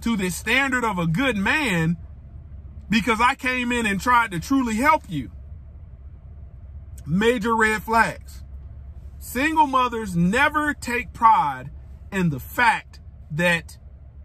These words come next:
your child's father is not in their life. It further discredits you, especially if you're okay with it. "Well, I'm kinda glad he's not in their life. Things are easier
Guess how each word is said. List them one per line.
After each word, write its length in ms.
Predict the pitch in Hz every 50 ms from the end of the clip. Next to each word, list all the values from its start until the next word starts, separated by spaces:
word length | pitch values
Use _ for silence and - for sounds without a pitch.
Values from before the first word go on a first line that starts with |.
| - - - - - -
your 220 | 139 202 240 220
child's 480 | 226 - - 254 262 247 247 240 233 -
father 520 | - - 240 233 233 233 220 208 196 190
is 240 | 175 165 151 135 123
not 360 | 135 147 185 208 220 220 208 -
in 280 | - 190 196 196 202 185
their 180 | 185 180 180 165
life. 360 | 160 160 165 147 110 - - - - - - - - - - - - - - - 247
It 220 | 269 269 277 - - - - - - -
further 560 | - 269 277 269 269 247 185 175 170 170 170
discredits 1000 | 156 147 147 175 233 233 220 - - - - - 226 226 233 220 214 202 - -
you, 380 | 180 185 208 233 233 202 151 - - - - - - - - - - - - - -
especially 760 | - - - - - 277 277 302 269 - 254 240 226 226 226
if 160 | 220 175 190
you're 220 | 208 233 240 233 226
okay 260 | 214 175 - 226 226 214
with 160 | 180 156 123
it. 60 | - - - - - -
"Well, 160 | 147 156 170
I'm 100 | 196 240
kinda 300 | 233 214 196 165 139 117
glad 600 | 98 110 143 180 208 208 190 170 147 123 113 110 - - - - - - - - - - -
he's 240 | - 170 180 165 139
not 240 | 151 151 151 156 151
in 120 | 151 156
their 160 | 151 147 147
life. 300 | 143 135 120 107 90 90 - - - - - -
Things 340 | - 254 269 262 247 220 175
are 180 | 175 147 123 -
easier 760 | - 233 269 262 247 240 185 147 151 131 120 107 95 82 -